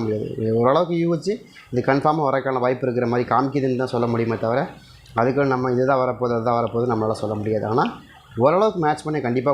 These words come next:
கொடுப்பேன். வின்னிங் வராம போகாது, கண்டிப்பா கொடுப்பேன். ஏன்னா நேத்து கொடுத்தது நம்ம அதான் பி போர்டை கரெக்டா வந்து சக்கையா வந்து விழுகும், நீங்க எடுத்துக்கங்கன்னு சொன்னா அதே மாதிரி வந்துச்சு. சி போர்டு ரெ-, ரெண்டாம் நம்பர் ரொம்ப ஸ்ட்ராங்கா இருக்கு, விழுகுன்னு சொன்னா அதே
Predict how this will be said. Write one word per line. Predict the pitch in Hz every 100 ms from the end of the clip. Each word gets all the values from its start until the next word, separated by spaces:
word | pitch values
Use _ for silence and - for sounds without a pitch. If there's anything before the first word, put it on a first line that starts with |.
| 123
கொடுப்பேன். | 117 151 123
வின்னிங் | 120 120 117
வராம | 117 120 110
போகாது, | 110 110 160 - - - -
கண்டிப்பா | 120 127 135 117
கொடுப்பேன். | 107 117 117
ஏன்னா | 135 127
நேத்து | 135 143
கொடுத்தது | 139 131 151 135
நம்ம | 123
அதான் | 123 160 - - - 123
பி | 147
போர்டை | 147 147 127 117 120
கரெக்டா | 127 127 143 123
வந்து | 127 147
சக்கையா | 120 113 127 131 123
வந்து | 123 170 - - - 113
விழுகும், | 131 135 156 139
நீங்க | 117 113
எடுத்துக்கங்கன்னு | 120 127 117 117 120
சொன்னா | 123 113
அதே | 120
மாதிரி | 117 113
வந்துச்சு. | 107 180 - - - -
சி | 165 156
போர்டு | 156 131
ரெ-, | 127 120
ரெண்டாம் | 117 135 135
நம்பர் | 123 117
ரொம்ப | 127 139
ஸ்ட்ராங்கா | - 127 117
இருக்கு, | 113 117
விழுகுன்னு | 120 120 110
சொன்னா | 110
அதே | 113